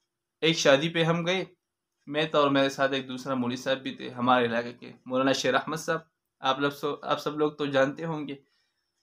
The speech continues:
तो जब हम वापस आ रहे थे तो मैंने उस लड़के से कहा कि भाई सब्र से, तहम्मुल से, बर्दाश्त से काम लिए करें। तो मौलवी साहब भी कहने लगे कि नहीं, नहीं, आजकल तो सब कुछ उसी का ही चलता है, औरतों का ही चलता है,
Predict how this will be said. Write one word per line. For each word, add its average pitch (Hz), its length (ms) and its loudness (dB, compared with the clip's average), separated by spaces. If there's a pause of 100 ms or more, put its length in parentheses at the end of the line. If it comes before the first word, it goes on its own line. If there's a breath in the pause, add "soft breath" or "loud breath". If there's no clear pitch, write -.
(500)
तो 175 440 8
जब 170 160 6
हम 185 180 6
वापस 175 320 6
आ 156 140 12
रहे 180 200 4
थे 190 120 -4
तो 180 160 -4
मैंने 151 240 -2
उस 165 200 -6
लड़के 127 260 -2
से 147 140 -2
कहा 139 220 -6
कि 165 380 -12
भाई 120 220 -4
सब्र 143 360 0
से, 160 180 -2
तहम्मुल 127 480 -2
से, - 180 -12
बर्दाश्त 165 480 -4
से 175 140 -10
काम 160 240 -8
लिए 151 160 -4
करें। 139 300 -12 (760)
तो 160 60 -2
मौलवी 156 200 4
साहब 175 220 8
भी 160 320 -4
कहने 165 280 0
लगे 160 260 -2
कि 170 260 -4
नहीं, 214 140 2
नहीं, 247 160 4
आजकल 202 400 6
तो 208 160 -2
सब 208 280 -2
कुछ 233 180 -4
उसी 156 260 -4
का 202 120 2
ही 170 80 4
चलता 127 340 -4
है, 113 280 -10 (340)
औरतों 170 340 0
का 202 120 -2
ही 208 80 0
चलता 185 300 -4
है, 160 180 -10